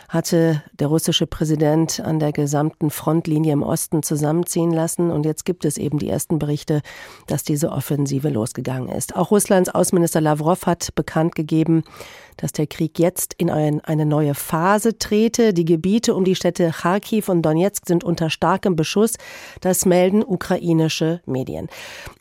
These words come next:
Am Telefon ist Doktor Klaus Wittmann. Er ist Historiker, Publizist und Brigadegeneral A D der Bundeswehr. Guten Tag, Herr Wittmann.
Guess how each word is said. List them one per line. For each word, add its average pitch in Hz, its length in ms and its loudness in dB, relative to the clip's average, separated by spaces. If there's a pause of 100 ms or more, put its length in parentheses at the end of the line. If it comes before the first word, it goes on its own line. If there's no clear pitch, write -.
(120)
Am 240 140 2
Telefon 247 380 4
ist 185 140 2
Doktor 202 180 0
Klaus 196 260 0
Wittmann. 185 360 4
Er 175 80 6
ist 175 140 0
Historiker, 190 600 2
Publizist 190 640 0
und 185 200 2
Brigadegeneral 165 1160 2
A 156 200 -2
D 156 240 0
der 151 120 0
Bundeswehr. 143 540 0
Guten 156 180 0
Tag, 160 160 -2
Herr 151 100 -2
Wittmann. 139 440 -2